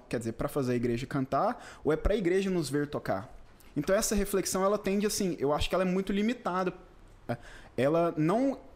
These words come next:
agrega o que você tá colocando aqui na mesa hoje. E assim, é, o referencial sempre ficava. Então, o nosso objetivo é fazer a igreja cantar. Mas a igreja, então, não precisa de banda. Aí o baterista, ele toca o quê? Ele,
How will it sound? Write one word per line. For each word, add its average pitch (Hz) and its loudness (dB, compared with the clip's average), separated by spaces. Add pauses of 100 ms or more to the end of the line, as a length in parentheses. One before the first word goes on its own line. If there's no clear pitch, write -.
(180)
agrega 143 2
o 180 0
que 180 -6
você 180 -2
tá 175 0
colocando 185 -2
aqui 151 0
na 113 0
mesa 110 -2
hoje. 110 -4 (460)
E 135 2
assim, 139 0 (140)
é, 123 0 (300)
o 160 2
referencial 175 0
sempre 190 -2
ficava. 139 0 (280)
Então, 151 2
o 165 0
nosso 160 0
objetivo 151 0
é 160 0
fazer 151 -2
a - 0
igreja 175 0
cantar. 139 -4 (200)
Mas 143 -2
a 160 0
igreja, 160 0
então, 160 -6
não 165 -4
precisa 180 -2
de 170 -4
banda. 147 -2 (580)
Aí 147 2
o 160 0
baterista, 165 2
ele 151 0
toca 175 2
o 185 -2
quê? 123 0
Ele, 135 0